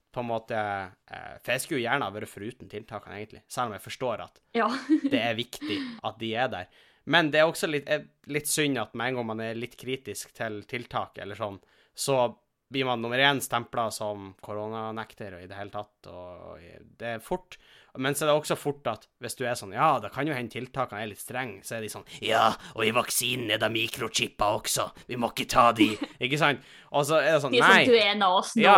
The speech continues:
Speaker 1: ja,
Speaker 2: du
Speaker 1: ikke
Speaker 2: er
Speaker 1: sant?
Speaker 2: en av oss
Speaker 1: Og det er
Speaker 2: nå.»
Speaker 1: sånn, nei, nei, nei, det er jo ikke det.
Speaker 2: <laughs>
Speaker 1: Men det må være lov å stille spørsmål, det er jeg helt enig i. Men, eh, sånn
Speaker 2: Ja,
Speaker 1: som
Speaker 2: ja, ja.
Speaker 1: etter det jeg har lest, så mener jeg at, eh, tiltakene står i stil med det, eh, som vi står overfor. Men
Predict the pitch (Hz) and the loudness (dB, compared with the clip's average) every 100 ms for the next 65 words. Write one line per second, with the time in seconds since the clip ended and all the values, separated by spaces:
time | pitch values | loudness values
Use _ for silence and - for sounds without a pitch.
0 | 156 135 113 185 165 - 185 226 - 165 | 10 8 4 4 4 4 4 4 2 4
1 | 185 175 151 131 156 165 135 135 151 151 | 6 6 4 6 8 8 8 8 6 6
2 | 151 147 131 - 151 160 - - 180 190 | 4 4 4 2 -2 -2 -4 -2 4 6
3 | 165 196 - 302 226 156 - 95 110 143 | 6 4 4 -2 0 -2 -4 -8 -2 0
4 | 123 - 110 110 101 127 135 127 _ - | 0 -4 -6 -6 -6 -2 -2 -2 _ -12
5 | - 139 123 226 220 214 - 214 220 185 | -2 -2 2 4 6 4 -2 -2 0 0
6 | 214 - _ _ _ _ _ _ - 151 | -4 -8 _ _ _ _ _ _ -10 -6
7 | 165 156 156 190 143 107 - - 180 120 | -2 2 2 4 4 2 -8 -8 -2 -2
8 | 113 98 92 _ _ 95 92 92 107 101 | -2 -6 -10 _ _ -14 -14 -14 -14 -12
9 | 107 98 95 90 85 - 92 92 _ _ | -10 -10 -12 -14 -14 -12 -12 -14 _ _
10 | 69 - - - - - 101 87 _ _ | -20 -20 -20 -20 -16 -10 -12 -12 _ _
11 | _ 104 98 92 90 87 85 _ _ _ | _ -8 -6 -4 -6 -8 -12 _ _ _
12 | - 90 90 92 110 92 - 101 95 98 | -14 -12 -12 -10 -10 -10 -8 -8 -8 -10
13 | - 92 156 127 | -10 -2 -2 -2